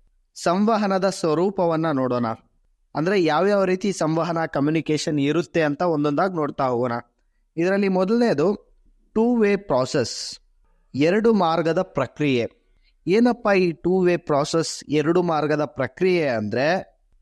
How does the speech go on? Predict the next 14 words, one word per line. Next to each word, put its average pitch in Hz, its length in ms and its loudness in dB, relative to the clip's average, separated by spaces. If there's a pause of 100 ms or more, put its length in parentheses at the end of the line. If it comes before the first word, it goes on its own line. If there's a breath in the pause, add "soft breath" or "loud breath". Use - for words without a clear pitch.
(220)
ನೋಡಿ, 208 220 0
ಕಮ್ಯುನಿಕೇಷನ್ನ 208 760 0
ಒಬ್ನೇ 170 360 0
ಮಾಡಕ್ಕಾಗಲ್ಲ. 139 720 -2 (720)
So 190 40 0
ಒಬ್ನೇ 185 360 2
ಅವ್ನಿಗೆ 190 300 0
ಅವನೇ 180 200 0
ಮಾತಾಡ್ಕೊಂತ 180 680 -2
ಇದ್ರೆ 139 640 -2 (520)
ಅವನ್ನ 175 260 0 (360)
ಮೆಂಟ್ಲು 196 420 0
ಅಂತ 190 200 0
ಕರೀತಾರೆ. 127 680 -2